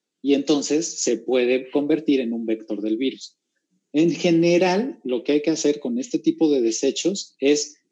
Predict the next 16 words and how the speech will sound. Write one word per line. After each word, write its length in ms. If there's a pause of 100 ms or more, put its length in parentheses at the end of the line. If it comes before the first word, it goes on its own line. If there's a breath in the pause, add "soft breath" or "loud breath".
(180)
desinfectarlos 800
primero, 580 (800)
si, 480
si 180
hay 140
alguna 320
sospecha 440
de 140
que, 360
de 140
que 120
se 140
tiene, 500 (400)
eh, 340
la 140
enfermedad, 600